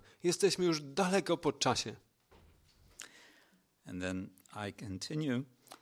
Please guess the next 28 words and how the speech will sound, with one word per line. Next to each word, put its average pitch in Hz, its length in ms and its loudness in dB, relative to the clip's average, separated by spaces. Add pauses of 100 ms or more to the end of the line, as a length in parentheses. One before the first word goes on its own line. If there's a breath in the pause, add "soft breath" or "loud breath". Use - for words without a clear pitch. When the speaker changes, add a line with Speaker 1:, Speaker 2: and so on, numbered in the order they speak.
(180 loud breath)
Speaker 2:
Having 147 400 6
begun 139 540 6
this 127 240 4
documentary 110 720 0
film 117 360 -2
project 101 560 -4
recently 113 680 -4
with 101 280 -6
your 117 200 -2
blessings 101 720 -4
and 87 200 -6
for 131 260 -4
your 95 200 -4
pleasure, 110 560 -6
Srila 90 300 -8
Prabhupada, 98 640 -10 (500 soft breath)
we, 127 300 4
myself, 120 720 4
and 101 160 -6
some 117 300 -2
of 104 100 -8
your 98 180 -6
grand 101 340 -4
disciples 101 720 -6 (480 soft breath)
may 117 260 4
complete 143 600 0
a 101 60 0
film 120 540 0